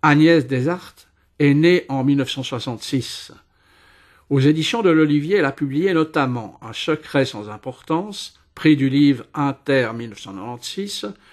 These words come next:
Dans la nuit brune, prix Renaudot des lycéens deux mille dix, ou encore Une partie de chasse. Son dernier roman, Ce cœur changeant, a remporté en deux mille quinze le prix littéraire du Monde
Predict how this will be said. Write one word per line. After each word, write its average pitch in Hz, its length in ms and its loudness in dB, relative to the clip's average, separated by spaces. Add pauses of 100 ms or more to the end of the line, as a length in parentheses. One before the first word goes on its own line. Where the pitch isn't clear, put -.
(560)
Dans 151 140 2
la 160 160 4
nuit 180 180 4
brune, 170 460 0 (220)
prix 143 220 2
Renaudot 139 560 0 (120)
des 117 180 -4
lycéens 135 560 0
deux 104 120 -10
mille 104 220 -14
dix, 147 380 -8 (600)
ou 185 100 4
encore 180 380 2
Une 147 100 2
partie - 320 -4
de 127 120 0
chasse. - 720 -4 (680)
Son 135 200 0
dernier 165 260 4
roman, 170 440 -2 (280)
Ce - 120 -6
cœur 156 340 0
changeant, 143 600 -2 (440)
a 131 80 -2
remporté 180 520 0
en 170 80 2
deux 160 120 2
mille 165 200 -2
quinze 190 320 -4
le 147 80 2
prix 151 240 -2
littéraire 175 560 -2
du 123 140 -6
Monde 135 500 -8